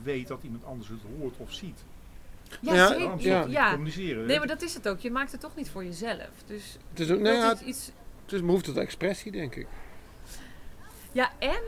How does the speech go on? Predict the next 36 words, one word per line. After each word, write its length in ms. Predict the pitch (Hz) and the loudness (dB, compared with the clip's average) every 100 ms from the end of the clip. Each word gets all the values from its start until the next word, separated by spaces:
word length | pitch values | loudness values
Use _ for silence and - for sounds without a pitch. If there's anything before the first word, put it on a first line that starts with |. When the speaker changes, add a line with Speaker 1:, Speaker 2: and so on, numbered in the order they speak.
| - - | -6 -6
Speaker 2:
eh, 340 | - 262 262 262 247 | -2 4 4 4 0
dat 160 | 226 254 | 0 0
ik, 80 | 262 - - - - - | -2 -4 -10 -12 -14 -12
als 200 | - 240 | -10 -8
ik 80 | 247 - - | -10 -14 -18
zelf 320 | - - 247 240 | -10 -6 -4 -6
iets 120 | - | -6
moois 200 | 240 330 | -4 -4
heb 120 | - | -6
gemaakt, 240 | 208 190 | -6 -6
dan 100 | 190 | -6
wil 100 | 262 | -8
ik 60 | 302 | -8
het 100 | - | -10
gewoon 200 | - 226 | -10 -8
echt 260 | 285 - - - - | -8 -10 -14 -18 -8
aan 120 | 233 | -6
de 60 | 233 | -4
hele 180 | 240 | -4
wereld 240 | 220 285 269 | -4 -6 -2
laten 260 | 208 - | -2 -2
horen. 160 | - 202 | -4 -4
Van 220 | 226 226 226 - - - - | -6 -8 -8 -12 -12 -12 -12
hetzelfde, 420 | - - 262 277 | -10 -4 -2 -2
ik 60 | 233 - - - | -4 -8 -12 -10
dacht 180 | 196 247 | -8 -4
laatst, 220 | 269 262 | 0 0
"Oh 80 | 269 | 0
ja, 180 | 277 208 | 0 0
vroeger 220 | - 269 | -2 -2
als 80 | 254 | 0
je 60 | 254 | 0
als 120 | 233 | 0
kind 200 | 262 247 | 2 4
een, 120 | 220 | 2
een, 100 | - | -2